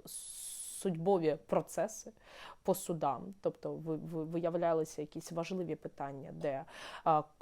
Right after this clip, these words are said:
король певної громади мав дати якесь своє слово. Такі громади, об'єднані, е, одним правителем, який н-, якби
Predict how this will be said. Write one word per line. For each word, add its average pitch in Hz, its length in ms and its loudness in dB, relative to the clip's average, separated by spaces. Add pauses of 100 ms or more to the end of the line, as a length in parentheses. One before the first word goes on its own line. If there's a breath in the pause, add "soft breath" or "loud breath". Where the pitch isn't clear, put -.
(120)
король 180 380 4
певної 151 500 0
громади 156 600 -4
мав 139 380 -6
дати 151 320 0
якесь 147 300 -4
своє 147 300 -8
слово. - 500 -6
Такі 262 280 0
громади, 185 640 0
об'єднані, 165 800 0 (140)
е, 156 480 4
одним 180 580 0 (100)
правителем, 254 680 2
який 170 440 0 (360 loud breath)
н-, 196 140 4 (220)
якби 185 420 6